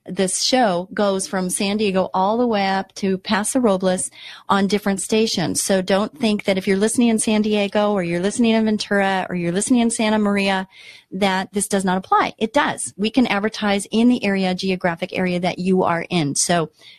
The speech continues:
we can oblige. We can help you and accommodate you on that. Um, the Learning to Breathe book is something that I wrote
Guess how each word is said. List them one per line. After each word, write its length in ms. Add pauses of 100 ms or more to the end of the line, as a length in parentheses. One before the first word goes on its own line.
(120)
we 220
can 320 (100)
oblige. 560
We 80
can 160
help 400
you 160
and 80
accommodate 560
you 240
on 200
that. 200 (1000)
Um, 300 (400)
the 100
Learning 320
to 120
Breathe 320
book 340
is 100
something 360
that 320
I 180
wrote 440